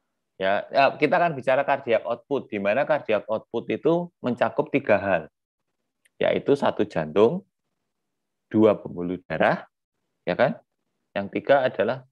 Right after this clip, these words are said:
cairannya. Nah, echo itu bisa melihat ini. Jadi kita akan bisa melihat lubangnya, kemudian kondisi jantungnya gimana, bagus atau tidak. Nah, itu bisa kita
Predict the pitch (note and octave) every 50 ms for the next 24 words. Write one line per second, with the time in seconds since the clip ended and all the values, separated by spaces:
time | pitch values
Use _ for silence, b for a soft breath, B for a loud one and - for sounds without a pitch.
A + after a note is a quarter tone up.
0 | _ _ _ - B2 B2 A2+ A2+ A#2+ A#2 A2+ A2 G2 - - - _ _ _ _
1 | _ _ _ _ - - - - A2+ G#2+ - C#3 C3 B2+ B2+ - D#4+ D4+ - -
2 | - - G#2+ G#2+ G#2+ A2 G#2+ A2 G2 F#2+ - - D#3 D3+ B2+ G#2+ G2+ G#2 _ _
3 | _ _ _ _ _ _ _ _ _ _ F#2 G2 C3 C3+ D3+ D#3 D#3 D3+ D3+ D3+
4 | C#3+ B2+ A#2+ - B2+ A#2+ B2 B2 B2+ B2 A#2 A2+ B2 B2+ B2 B2 - _ _ _
5 | _ _ _ _ _ _ _ _ _ _ _ _ _ _ _ _ _ _ _ _
6 | _ _ _ _ _ _ _ _ _ _ _ _ _ _ - _ _ _ - G2+
7 | F#2+ - - G#2+ F#2+ F#2 F2 F2 F2 F#2 F#2 F#2 F2+ F2 F2 F2 F2 F2 F2 F2
8 | E2+ E2 _ _ - F#2 F#2 F#2 F2+ - G2+ G2 F#2+ F2+ - F#2+ F#2 F2 F2 F#2+
9 | E2+ - F2+ F2 F2 F2 F2+ F#2 F2+ F#2 F#2 F2 _ _ F2 E2 F2 F2 F2+ F2
10 | F2 E2+ F2 F2 F2 F2 E2+ E2+ E2 _ _ _ _ _ _ _ _ _ _ _
11 | _ _ _ - F#2+ - - G2 - F#2+ F#2 F2 - - F2+ E2 - - F2 E2+
12 | D#2 _ - F#2 E2+ E2+ E2+ F2 E2+ E2+ E2 E2 E2 E2 - _ _ _ G2+ F#2+
13 | F2+ F#2+ B2+ D3 C#3 A#2+ G#2 F#2 - G2+ F#2 F2+ G2 - - A2+ B2 C3+ -